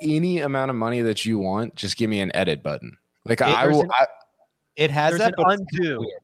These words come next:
Speaker 1: It's a fake edit button. It's not
Speaker 2: Fake
Speaker 1: real.
Speaker 2: edit button. There's no difference between just, like, deleting the tweet and then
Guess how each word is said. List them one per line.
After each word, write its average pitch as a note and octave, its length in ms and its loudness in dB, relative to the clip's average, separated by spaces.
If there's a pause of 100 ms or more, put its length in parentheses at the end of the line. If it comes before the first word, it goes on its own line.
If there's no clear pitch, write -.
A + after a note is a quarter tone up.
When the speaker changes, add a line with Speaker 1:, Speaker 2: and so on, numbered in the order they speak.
(160)
Speaker 1:
It's G#3 180 0
a G#3+ 60 4
fake G3+ 400 2
edit G3 300 4
button. D#2 360 -2
It's A2+ 180 -6
not F3 140 -2
Speaker 2:
Fake C#3 80 -4
Speaker 1:
real. G#3 200 -2
Speaker 2:
edit - 120 -10 (120)
button. E2 160 -20 (520)
There's D3+ 180 2
no E3+ 140 2
difference D#3 400 0
between C3 460 -4
just, A#2+ 320 -6
like, G#2+ 320 -8 (800)
deleting A2+ 360 -10
the G#2 100 -12
tweet G2+ 360 -14 (720)
and G2+ 160 -16
then F#2+ 200 -16